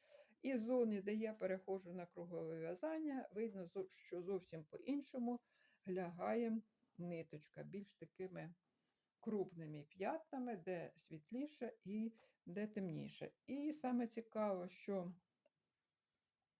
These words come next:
ось в нижній частині, де я приєднала, е, другий моточок, він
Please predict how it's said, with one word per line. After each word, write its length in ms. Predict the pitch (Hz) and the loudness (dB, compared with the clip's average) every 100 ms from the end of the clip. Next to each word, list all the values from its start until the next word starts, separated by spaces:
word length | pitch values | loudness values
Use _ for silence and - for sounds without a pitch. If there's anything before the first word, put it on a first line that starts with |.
| _ _ _ - - _ _ _ | _ _ _ -20 -20 _ _ _
ось 240 | 190 180 | -2 -2
в 40 | 190 | 0
нижній 360 | 208 196 190 | 0 0 -4
частині, 580 | 190 185 - 196 196 165 | -4 -6 -6 -4 -2 -4
де 160 | 165 180 | -2 -2
я 140 | 165 | -2
приєднала, 840 | 160 170 165 170 175 180 165 156 160 _ - _ - _ | -2 -4 -2 -4 -4 -2 -2 -2 -6 _ -20 _ -20 _
е, 260 | 156 156 156 | -6 -4 -4
другий 360 | 165 208 190 170 | -2 0 0 -2
моточок, 680 | 185 208 349 370 294 - | -4 0 0 0 -2 -2
він 400 | 214 262 220 - | 0 0 0 -6